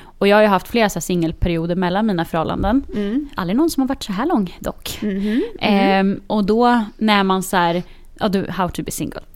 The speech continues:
Speaker 2: Ja.
Speaker 1: Mm. Vi vet, man ser, följer ju hennes resa.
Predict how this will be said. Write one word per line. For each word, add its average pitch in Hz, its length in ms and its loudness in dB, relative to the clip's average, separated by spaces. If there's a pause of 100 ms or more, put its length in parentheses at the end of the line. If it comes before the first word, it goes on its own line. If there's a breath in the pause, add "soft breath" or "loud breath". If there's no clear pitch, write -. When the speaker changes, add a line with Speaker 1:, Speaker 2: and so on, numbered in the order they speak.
Speaker 2:
Ja. 202 200 0
Speaker 1:
Mm. 220 300 -4 (280 loud breath)
Vi 202 100 0
vet, 226 160 4
man 220 120 2
ser, 233 200 0
följer 214 260 0
ju 202 60 2
hennes 175 280 -2
resa. 185 500 0